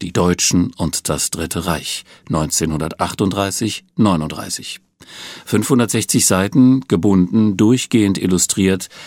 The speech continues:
erschienen im C. Bertelsmann Verlag,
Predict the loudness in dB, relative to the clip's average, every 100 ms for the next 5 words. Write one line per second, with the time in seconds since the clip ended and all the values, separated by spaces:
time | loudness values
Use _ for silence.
0 | -8 -2 0 4 6 6 4 4 2 2
1 | 2 2 2 0 0 -2 0 0 -2 -2
2 | 0 0 -2 -6